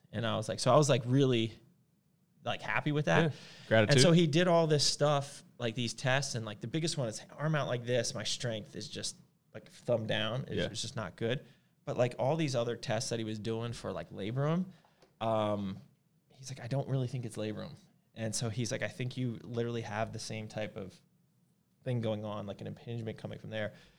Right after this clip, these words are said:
Speaker 1: He's like, "I could give you a shot." I was like, "Well, dude, I don't want, like, a cortisone shot in my rotator cuff 'cause it can, um, weaken the tendons and
Speaker 2: Mm-hmm.
Speaker 1: stuff." He's like, "No, this will be the same thing that we did before."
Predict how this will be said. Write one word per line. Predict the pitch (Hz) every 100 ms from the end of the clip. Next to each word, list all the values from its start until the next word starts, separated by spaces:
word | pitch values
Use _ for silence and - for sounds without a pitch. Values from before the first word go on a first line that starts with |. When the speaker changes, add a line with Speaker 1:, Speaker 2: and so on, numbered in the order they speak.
| _
Speaker 1:
He's | - 113
like, | 120
"I | 123
could | 127
give | 120 127
you | 107
a |
shot." | - 131 131 117
I | 113
was | 113
like, | 113 113
"Well, | 110
dude, | 131 135
I | 117
don't | 123 127
want, | 123 117
like, | 107 95 - - _ _ _ _ _
a | 101 104 101 - -
cortisone | 160 160 135
shot | 117 113 107
in |
my | 104 107 98 - -
rotator | 143 170 110 82
cuff | - - -
'cause | 113 110
it | 110 -
can, | 110 101 - - _
um, | - 65 58 - - _ - - _ _
weaken | 123 151 160 127 110
the |
tendons | 98 123 110 92 -
and | -
Speaker 2:
Mm-hmm. | 107
Speaker 1:
stuff." | 107 - - _ -
He's | 131
like, | 135
"No, | 160 143 110
this | 131 -
will |
be | 123
the | 123
same | 113 135 139
thing | 135 123
that | 107
we | 110
did | 110 107
before." | 101 - 127 107 98 92